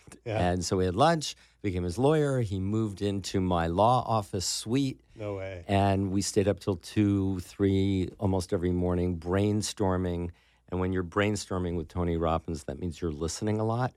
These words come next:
Speaker 1: Mm-hmm.
Speaker 2: 'cause he talks a
Speaker 1: Mm-hmm.
Speaker 2: lot. He talks fast. And I ended up learning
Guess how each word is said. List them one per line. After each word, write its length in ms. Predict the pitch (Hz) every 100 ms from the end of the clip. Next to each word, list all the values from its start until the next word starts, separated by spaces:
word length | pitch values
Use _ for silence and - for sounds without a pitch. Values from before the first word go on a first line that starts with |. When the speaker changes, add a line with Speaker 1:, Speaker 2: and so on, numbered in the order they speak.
| 107
Speaker 1:
Mm-hmm. 320 | 98 101 123 -
Speaker 2:
'cause 180 | 82
he 80 | 90
talks 560 | 78 - 80 85 - - -
a 60 |
Speaker 1:
Mm-hmm. 100 | 85
Speaker 2:
lot. 280 | 73 92 110
He 100 | 87
talks 300 | 85 85 85
fast. 400 | - 85 87 -
And 160 | - 95
I 140 | 92
ended 260 | 95 120 123
up 100 | 92
learning 760 | 90 87 110 160 117 71 78